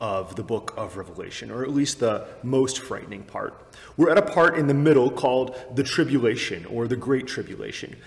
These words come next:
Uh, and you might not have heard of that term, but even if you haven't heard of the term tribulation, you've probably heard of some of the images that come from it.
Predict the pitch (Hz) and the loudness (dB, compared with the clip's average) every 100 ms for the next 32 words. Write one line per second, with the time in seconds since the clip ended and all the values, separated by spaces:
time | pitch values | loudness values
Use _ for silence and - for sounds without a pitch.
0 | - - - 117 156 190 233 185 131 - | -20 -16 -8 -2 2 6 6 6 2 2
1 | 180 190 139 151 - - 175 208 - - | 4 4 6 4 2 -2 -2 -4 -8 -10
2 | - 170 185 208 247 160 135 143 190 208 | 2 4 4 2 2 2 0 2 0 0
3 | - - 196 190 160 131 127 - 147 135 | -4 -6 2 4 4 4 2 0 -4 -4
4 | - 117 120 143 214 - - 139 - - | -2 -2 0 0 -2 -6 -8 -10 -16 -20
5 | - _ _ - 143 143 233 208 143 147 | -20 _ _ -12 -10 -2 0 2 4 4
6 | 143 - 135 110 113 135 120 98 95 101 | 4 0 -2 -4 -2 -2 -2 -4 -8 -8
7 | 101 98 - 57 | -10 -12 -12 -12